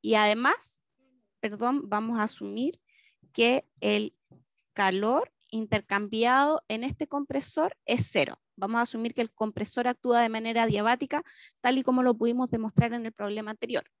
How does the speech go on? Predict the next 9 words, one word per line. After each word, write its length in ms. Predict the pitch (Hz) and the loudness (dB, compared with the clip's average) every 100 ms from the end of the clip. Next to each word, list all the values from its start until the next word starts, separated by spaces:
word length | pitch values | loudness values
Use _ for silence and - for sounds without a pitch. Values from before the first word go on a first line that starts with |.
| _ _ | _ _
O 40 | |
sea 300 | - 208 202 | -8 -2 -2
que 360 | - 190 196 - | 0 0 0 -4
básicamente, 960 | 226 220 - - 214 233 247 - 285 - _ - | -4 -4 -4 -4 -4 -4 -6 -4 -4 -6 _ -12
eh, 80 | - | -8
uno 180 | 226 220 | -8 -8
podría 640 | 214 214 208 214 226 220 | -2 -2 2 0 2 2
asumir 680 | - 208 - 214 208 240 - | 2 -2 -4 -12 -8 -8 -8
que, 300 | - 226 - | -6 -6 -6